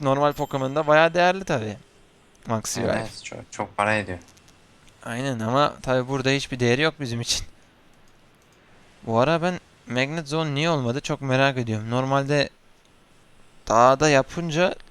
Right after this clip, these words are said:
Speaker 1: level atlatınca olması lazım. İlgim, ilginç.
Speaker 2: Ona sen eşya koyman lazım değil miydi?
Speaker 1: Ha, dur bakayım. Eşya lazım mıydı
Speaker 2: Eşya
Speaker 1: ki?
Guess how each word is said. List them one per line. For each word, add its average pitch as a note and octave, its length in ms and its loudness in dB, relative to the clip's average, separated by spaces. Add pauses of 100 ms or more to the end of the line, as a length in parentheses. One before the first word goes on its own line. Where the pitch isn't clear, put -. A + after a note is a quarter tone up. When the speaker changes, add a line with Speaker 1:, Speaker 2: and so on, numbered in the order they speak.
Speaker 1:
level C#3 240 0
atlatınca D3+ 460 -2
olması G3 480 -2
lazım. A2 360 2 (760)
İlgim, D#3 520 -4
ilginç. D3+ 580 -4 (880)
Speaker 2:
Ona A2 120 2
sen - 200 0
eşya A2 320 -2
koyman A2 320 -2
lazım A2 260 -2
değil D3 100 -6
miydi? F2+ 260 -8 (840)
Speaker 1:
Ha, D3 540 -6 (600)
dur - 160 0
bakayım. A2 460 -4 (960)
Eşya - 360 8
lazım B2+ 480 8
mıydı G2+ 160 2
Speaker 2:
Eşya A2+ 380 2
Speaker 1:
ki? - 60 -6